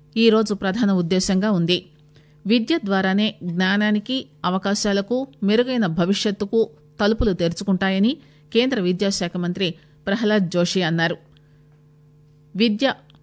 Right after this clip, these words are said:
పరివర్తన శక్తిని వేడుకగా జరుపుకోవాలని, అభ్యాసన ప్రయాణంలో ఎవరూ వెనుకబడిపోకుండా చూడ్డానికి తమ నిబద్ధతను పునరుద్ధరించుకోవాలని జోషి కోరారు. విద్యావంతులైన,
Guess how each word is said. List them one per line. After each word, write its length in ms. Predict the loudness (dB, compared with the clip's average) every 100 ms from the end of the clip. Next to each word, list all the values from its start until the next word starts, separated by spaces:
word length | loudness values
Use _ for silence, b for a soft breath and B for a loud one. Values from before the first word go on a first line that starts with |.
| -20 -20 -20 -20 -10 0
పరివర్తన 540 | 4 4 2 0 0
శక్తిని 580 | 0 -2 -2 2 2 0 -6 _ -2
వేడుకగా 540 | 2 2 0 0 0
జరుపుకోవాలని, 840 | 0 -2 -2 -2 0 2 2 2 -2 b b b b -2
అభ్యాసన 540 | 0 0 0 0 -2
ప్రయాణంలో 680 | -2 -2 0 0 0 0 0 0
ఎవరూ 340 | 0 0 0
వెనుకబడిపోకుండా 1000 | 0 0 0 0 0 0 -2 -2 0 0 -2 -8
చూడ్డానికి 600 | -4 -2 0 0 -2 -8 B B B
తమ 120 | 0 2
నిబద్ధతను 760 | 2 0 -2 -2 0 0 0 -8 b b 0
పునరుద్ధరించుకోవాలని 1080 | 2 2 2 2 2 0 0 0 2 0 -2 -8 -20 -14 -8
జోషి 360 | -2 0 -2 -4
కోరారు. 420 | -2 0 -2 -4 b b b
విద్యావంతులైన, 960 | 0 2 2 2 2 2 0 0 -2